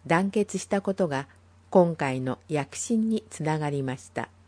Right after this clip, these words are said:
ここに写真が二枚あります。写真一、メダルを首に下げ、優勝カップや盾を持ち、嬉しそうに全員が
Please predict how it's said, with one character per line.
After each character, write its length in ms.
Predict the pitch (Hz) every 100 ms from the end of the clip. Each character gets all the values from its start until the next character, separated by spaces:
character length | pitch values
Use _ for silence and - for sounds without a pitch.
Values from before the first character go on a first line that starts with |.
| - - - - - - - - - - -
こ 140 | 202
こ 160 | 190 220
に 200 | 190 190
写 200 | - 185
真 300 | 185 220 214
が 180 | 190 175 185
二 160 | 226
枚 280 | 247 208 160
あ 60 | 143
り 140 | 143
ま 160 | 135 151
す。 240 | - - - _ _ - - - - - -
写 220 | - 185
真 400 | - 220 208 202
一、 360 | 180 - 170 - - - _ - - _ - - - -
メ 160 | 180
ダ 180 | 185 208
ル 160 | 208 190
を 200 | 185 -
首 260 | - 190 226
に 140 | 220
下 180 | 214 202
げ、 220 | 151 139 - - - - - - -
優 200 | 185 220
勝 300 | 226 240 214
カ 180 | 214 208
ッ 40 | - -
プ 80 | 135
や 220 | 127 - - -
盾 340 | 185 180 220
を 140 | 160
持 140 | 143 160
ち、 260 | - 123 - - - - - -
嬉 300 | 165 196 196
し 40 |
そ 240 | - 185
う 20 | 147
に 180 | 143 -
全 280 | 160 185 202
員 240 | 202 190
が 200 | 165 165